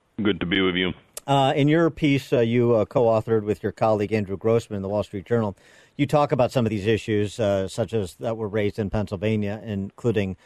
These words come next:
Speaker 2: the one you just heard raised by Pat Toomey. Um, that, that is a colorable issue for the Supreme Court to consider, one would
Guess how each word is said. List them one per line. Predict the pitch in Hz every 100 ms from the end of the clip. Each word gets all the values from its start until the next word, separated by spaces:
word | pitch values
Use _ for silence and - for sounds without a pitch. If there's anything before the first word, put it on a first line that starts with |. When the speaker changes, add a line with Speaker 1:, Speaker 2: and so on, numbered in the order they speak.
| _ _
Speaker 2:
the | 110
one | 101 101 110 -
you | 107
just | 110 104
heard | 113 98
raised | 107 101 -
by | 104
Pat | - 113 95
Toomey. | - 127 120 107 92 _ _ _ _
Um, | 123 120
that, | 120 151
that | 143 185
is | 175
a |
colorable | 160 151 151 135 135
issue | 156 - 127
for | - 131 123 107
the |
Supreme | 107 107 123 123
Court | 110 123 117 -
to | 120
consider, | 107 117 107 202 151 104
one | 87 101
would | 98 98 -